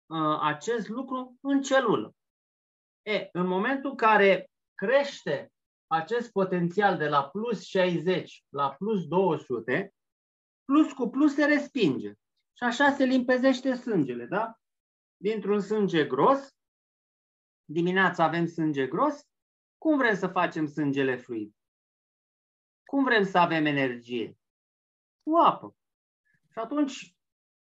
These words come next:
celulele asta fac. Încep să se, datorită acestui potențial de membrană, de energie, totul este energie și informație, de aceea noi dăm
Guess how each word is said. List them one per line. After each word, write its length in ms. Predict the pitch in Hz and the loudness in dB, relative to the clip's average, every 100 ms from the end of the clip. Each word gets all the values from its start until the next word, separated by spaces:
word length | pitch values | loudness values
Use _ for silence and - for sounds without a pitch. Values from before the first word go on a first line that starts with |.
| _ - | _ -4
celulele 840 | 226 208 233 277 285 277 277 277 _ _ - | 0 0 2 6 6 6 0 -6 _ _ -6
asta 420 | 233 247 - - | -4 -2 0 0
fac. 400 | - 175 - _ _ _ | 2 0 0 _ _ _
Încep 520 | - 185 180 220 233 - | -6 -4 -2 -2 -4 -8
să 280 | _ 208 214 | _ -4 -4
se, 440 | - 202 202 190 _ _ _ _ _ _ - 165 | -2 -4 -4 -8 _ _ _ _ _ _ -12 -6
datorită 480 | 165 165 165 202 196 | -2 -2 0 -2 0
acestui 640 | 175 196 196 - 160 - _ | -2 -2 -4 -2 -4 -4 _
potențial 720 | - 151 151 151 151 202 196 135 | -4 -2 0 -2 -2 0 0 0
de 100 | 127 | -6
membrană, 580 | 123 127 147 202 190 | -6 -6 -2 -2 -2
de 120 | 117 131 | -4 -4
energie, 840 | 131 123 123 127 185 160 214 - _ | -2 -4 -6 -6 0 0 -2 -6 _
totul 260 | - 170 156 | -6 -2 -2
este 220 | 151 156 | -2 -2
energie 460 | 147 143 135 156 131 | 0 0 0 0 0
și 180 | - | -2
informație, 880 | 123 120 113 107 127 127 - 160 175 - _ _ | -8 -8 -8 -4 -4 -4 -4 -4 -4 -8 _ _
de 140 | - 143 | -2 0
aceea 420 | 151 147 143 127 | 0 2 2 2
noi 460 | 127 135 127 107 _ _ | 0 -2 -4 -6 _ _
dăm 420 | 143 143 131 123 | -6 -4 -4 -8